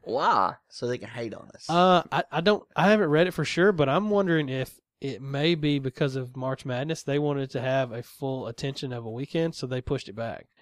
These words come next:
Speaker 3: And if that's the case, again, fuck March Madness. <laughs>
Speaker 1: Dude, I was wondering how all, some of the end spoilers and stuff were already on the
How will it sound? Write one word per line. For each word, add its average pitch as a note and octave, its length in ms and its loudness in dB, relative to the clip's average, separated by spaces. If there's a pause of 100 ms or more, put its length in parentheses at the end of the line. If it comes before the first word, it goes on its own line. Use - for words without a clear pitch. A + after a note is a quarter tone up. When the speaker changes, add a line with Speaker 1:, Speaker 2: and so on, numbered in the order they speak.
Speaker 3:
And D#3 100 -4
if D#3 40 -6
that's A3 200 2
the - 80 -6
case, F3 400 0 (300)
again, D3+ 520 -2 (160)
fuck - 480 -2
March A2+ 320 -10
Madness. G#2 460 -14 (300)
<laughs> - 360 -20
Speaker 1:
Dude, A#2 220 2
I D#3+ 100 4
was C#4 120 -2
wondering F#3 320 -2
how C3+ 180 0
all, B2 220 -2
some C3+ 220 -8
of A2 60 -6
the F2 220 -6
end B2 280 -8
spoilers E2 560 -8
and D2+ 100 -14
stuff E2+ 280 -8
were D#2 160 -8
already E2+ 280 -6
on E2 180 -10
the D#2+ 100 -12